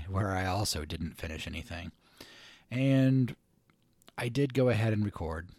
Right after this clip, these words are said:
uh, last week, but I really wasn't happy with how it turned out. It was very short, which is understandable since I didn't have a lot to talk about.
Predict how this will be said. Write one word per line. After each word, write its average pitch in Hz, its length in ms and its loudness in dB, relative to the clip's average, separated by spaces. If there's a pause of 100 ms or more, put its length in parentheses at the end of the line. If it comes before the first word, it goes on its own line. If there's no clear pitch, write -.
(160)
uh, 82 320 -6
last 82 300 -6
week, 73 220 -12 (840)
but 107 100 -2
I 107 60 2
really 135 200 6
wasn't 104 280 2
happy 90 260 -4
with 80 140 -8
how 82 120 -4
it - 80 -10
turned - 220 -8
out. 107 320 -4 (100)
It - 100 -12
was - 140 -14
very - 220 -10
short, - 480 -2 (260)
which - 160 -8
is 104 160 -2 (400)
understandable 85 520 -4
since 82 180 -4
I 82 60 -4
didn't 85 200 -4
have 82 140 -6
a 87 40 -6
lot 85 180 -4
to - 60 -18
talk 90 220 -4
about. 87 380 -4